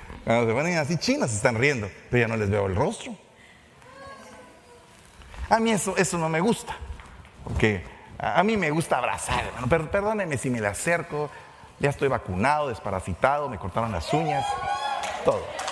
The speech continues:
Ya. Pero yo no puedo vivir sin, sin contacto.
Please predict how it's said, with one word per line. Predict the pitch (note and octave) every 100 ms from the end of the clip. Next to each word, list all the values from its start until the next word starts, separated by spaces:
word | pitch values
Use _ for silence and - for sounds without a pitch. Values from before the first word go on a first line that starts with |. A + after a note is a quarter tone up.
| - - - - - - - - - - B2
Ya. | C3+ - - - - - - - - - - - - - - - - - - - - - -
Pero | D#3+
yo | F#3
no | A3+
puedo | F#3 A3 A3
vivir | F#3+ G3+ A#3+ - - - - - - - - - -
sin, | - E3+ D3 C3 C3
sin | A#2 C#3+ B2+ A#2 A2+ G#2+
contacto. | C#3 C3 A3 - A2+